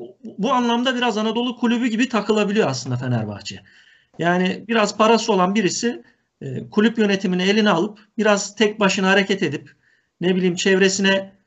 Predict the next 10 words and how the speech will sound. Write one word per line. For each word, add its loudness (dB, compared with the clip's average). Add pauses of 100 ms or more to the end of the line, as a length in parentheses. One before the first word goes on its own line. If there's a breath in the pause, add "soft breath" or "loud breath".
(240)
e, -6 (840)
futboldan 2
çok 0
anlamayanların 2
da 0
çok -4
rahat 2
müdahil 2
olabildiği -2
bir, -2